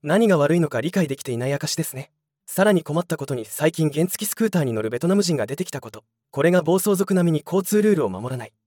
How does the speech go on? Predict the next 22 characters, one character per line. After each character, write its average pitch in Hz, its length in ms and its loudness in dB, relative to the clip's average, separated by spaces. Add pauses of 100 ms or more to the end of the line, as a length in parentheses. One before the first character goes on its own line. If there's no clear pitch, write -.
(160)
強 180 200 6
引 - 80 4
す - 120 -4
ぎ 214 120 2
る 160 80 0
割 120 160 -2
り - 20 -20
込 143 80 -6
み、 120 160 -8 (180)
歩 - 140 -4
行 254 160 4
者 170 140 2
の 143 80 2
い 123 40 -2
る 117 80 -2
路 117 100 -2
肩 147 180 -4
に 143 80 -2
突 - 140 -12
っ - 40 -20
込 143 120 -6
む、 113 140 -8